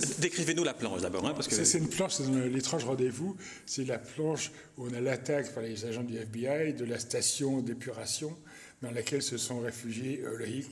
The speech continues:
Speaker 1: et les extraterrestres, enfin les, les hommes du futur. Euh, il faut connaître un peu l'histoire pour voir
Speaker 2: Ouais.
Speaker 1: ce que je veux dire. Et donc, euh, Blake, qui travaille avec une section du F B I, euh,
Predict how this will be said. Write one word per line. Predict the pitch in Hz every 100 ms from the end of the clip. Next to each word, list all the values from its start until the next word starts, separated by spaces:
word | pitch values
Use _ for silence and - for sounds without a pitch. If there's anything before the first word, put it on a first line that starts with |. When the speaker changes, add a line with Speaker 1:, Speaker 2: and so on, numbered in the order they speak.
| -
Speaker 1:
et | 123
les | 120 113
extraterrestres, | 113 - 113 147 -
enfin | 113
les, | 104 92 95
les | 98
hommes | 113
du | 113
futur. | 107 - - 92 90 87 - - - - - -
Euh, | 107 98
il | 95
faut | -
connaître | 110 101 110
un |
peu | 104
l'histoire | 104 - 113
pour |
voir | 117
Speaker 2:
Ouais. | 107
Speaker 1:
ce |
que | 117
je | 110
veux |
dire. | 110 - - - - -
Et | - 139 147
donc, | 143 151 -
euh, | 139 131 127 123 123 120
Blake, | 139 147 147 - - - - -
qui | - 131 131 135 131
travaille | - 135 127
avec | 123 -
une | 113
section | - 123 -
du | 131 123
F | 120
B | 110
I, | 123
euh, | 131 123 120 - - - - 110 110 107 107 104 101